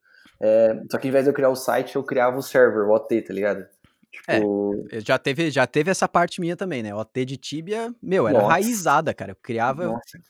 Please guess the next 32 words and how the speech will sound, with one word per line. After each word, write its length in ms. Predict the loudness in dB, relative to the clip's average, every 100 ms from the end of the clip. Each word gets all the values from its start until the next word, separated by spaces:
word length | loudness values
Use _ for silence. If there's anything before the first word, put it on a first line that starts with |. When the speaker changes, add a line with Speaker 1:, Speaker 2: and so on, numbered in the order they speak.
| -10
Speaker 2:
ganhava 300 | -2 0 2
até 180 | 0 -2
dinheiro 320 | -2 -4 -4
com 80 | -6
isso. 120 | -8
<laughs> 560 | -4 -4 -2 -4 -6 -4
Speaker 1:
E, 20 |
cara, 320 | 2 2 4
era 140 | 4 2
muito 240 | 2 4
louco, 280 | 6 6 4
tipo, 360 | 0 6 8 8
era, 260 | 6 4
t-, 220 | 0 -10 -10
tinha 120 | -8
uma 140 | -6
época 220 | -6 -8
que 100 | -10
só 160 | -8 -6
existia 500 | -6 -8 -12 -8 -6
isso, 280 | -6 -10 -14
tipo, 320 | -10 -6 -4
O-, 400 | -4 -4 -10 -18 -6
O 120 | -6
T 140 | -4
de 120 | -10 -12
Tibia, 540 | -10 -10 -8 -10 -8
é, 260 | -6 -6 -6
Naru 340 | -4 -2 -4
Tibia, 540 | -8 -10 -10 -10 -12 -8 -8
Poké 260 | -6 -8
Tibia, 600 | -12 -10 -10 -8 -10 -12